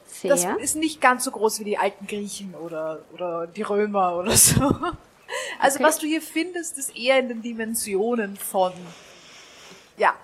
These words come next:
Speaker 2: die
Speaker 1: Got
Speaker 2: alten
Speaker 1: it.
Speaker 2: Griechen, die Ägypter, die Römer, <laughs> sowas.
Speaker 1: Got it. Okay. Perfekt. That's it. Dann bin ich fürs Königsjuwel hier auch nicht richtig.
Speaker 2: Nicht wirklich, nein.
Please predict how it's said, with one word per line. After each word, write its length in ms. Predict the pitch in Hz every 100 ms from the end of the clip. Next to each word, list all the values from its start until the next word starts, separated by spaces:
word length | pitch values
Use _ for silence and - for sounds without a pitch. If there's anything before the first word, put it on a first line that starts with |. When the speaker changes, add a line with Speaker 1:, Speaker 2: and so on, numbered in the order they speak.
| -
Speaker 2:
die 40 | -
Speaker 1:
Got 80 | -
Speaker 2:
alten 140 | -
Speaker 1:
it. 60 | 208
Speaker 2:
Griechen, 280 | 208 - 190
die 100 | 196
Ägypter, 480 | 208 214 - 180 175
die 120 | 196
Römer, 480 | 208 185 185 170 190
<laughs> 0 |
sowas. 720 | 214 - 220 160 220 - - - _ _ - -
Speaker 1:
Got 220 | - -
it. 80 | - - - _ _ _ _ - _ -
Okay. 340 | - 415 - 170 - _ _ _ _ _ _ _ _ _ _ - _ _ _ _ _ _ _ _ _ _ _ _ _
Perfekt. 320 | - 349 277 - - - _ _ - _ _ -
That's 200 | 233 208
it. 220 | 208 - - -
Dann 220 | 240 247
bin 120 | 240
ich 140 | 247 -
fürs 220 | 240 -
Königsjuwel 600 | 240 214 208 214 185 185
hier 160 | 190 165
auch 40 |
nicht 240 | 175 180 -
richtig. 260 | 170 - - - - - - - - - - -
Speaker 2:
Nicht 180 | 233 -
wirklich, 240 | - _ -
nein. 100 | -